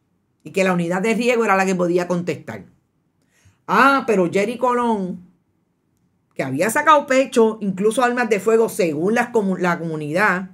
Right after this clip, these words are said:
ayer dijo que eso no era problema de él, que eso era un problema de la Autoridad de Energía Eléctrica, que era quien había cerrado aquello allí.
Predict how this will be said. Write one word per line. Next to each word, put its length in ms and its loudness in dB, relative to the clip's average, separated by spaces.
ayer 380 4
dijo 280 2
que 80 -2
eso 200 -2
no 80 -4
era 160 0
problema 480 2
de 120 2
él, 140 -6
que 180 -2
eso 260 -2
era 460 -4
un 200 0
problema 840 2
de 180 0
la 60 2
Autoridad 480 2
de 80 -2
Energía 280 0
Eléctrica, 400 -2
que 60 -2
era 140 0
quien 180 -4
había 220 0
cerrado 400 0
aquello 280 -4
allí. 280 -6